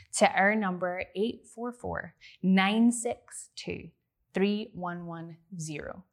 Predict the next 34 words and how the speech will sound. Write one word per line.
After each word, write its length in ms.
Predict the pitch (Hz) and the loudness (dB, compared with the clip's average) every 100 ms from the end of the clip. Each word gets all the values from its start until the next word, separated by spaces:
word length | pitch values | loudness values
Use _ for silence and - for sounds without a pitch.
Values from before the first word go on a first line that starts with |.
| _ _ | _ _
And 200 | - 202 | 2 4
we 140 | 190 220 | 6 4
will 140 | 247 | 4
be 180 | 247 247 | 2 -2
in 80 | 247 | -4
touch 360 | - 190 - - | -2 -2 -2 -14
to 60 | |
help 560 | - - - 214 220 - | -16 -12 -2 0 0 -4
you 160 | 190 | -6
take 380 | 175 - 175 - | -6 -8 -10 -10
your 160 | 175 170 | -10 -8
next 320 | 160 165 - | -8 -8 -12
step 340 | - 170 - - _ | -10 -10 -10 -16 _
with 240 | 165 151 | -8 -8
Jesus. 520 | - - - _ _ _ _ _ _ _ _ _ _ _ _ _ _ _ _ _ _ _ | -12 -18 -18 _ _ _ _ _ _ _ _ _ _ _ _ _ _ _ _ _ _ _
Maybe 280 | 185 202 214 | 4 6 6
you 260 | 196 202 - | 2 0 2
are 260 | 180 185 180 | 2 4 0
a 160 | 165 - _ | -4 -14 _
follower 460 | 185 185 196 185 180 | -2 0 0 0 -4
of 160 | 175 | -4
Jesus 500 | - 175 170 165 - - | -8 -8 -8 -8 -10 -10
already. 600 | 156 156 - - - 190 _ _ _ _ _ | -10 -10 -12 -14 -18 -20 _ _ _ _ _
And 140 | 175 | 2
my 120 | 190 190 | 4 4
challenge 720 | - - 196 220 220 214 - | -2 -4 -2 0 0 -4 -6
to 80 | 196 | -6
you 160 | 196 | -6
today 560 | 196 - 170 160 160 165 | -6 -8 -8 -8 -10 -12
is 280 | 175 175 - | -14 -14 -14
to 200 | - 165 - _ _ | -10 -10 -10 _ _
spend 400 | - - 185 208 | -16 -4 -2 -2
some 220 | 214 254 | 0 -2
time 460 | 247 - 160 160 180 | -2 -6 -12 -12 -16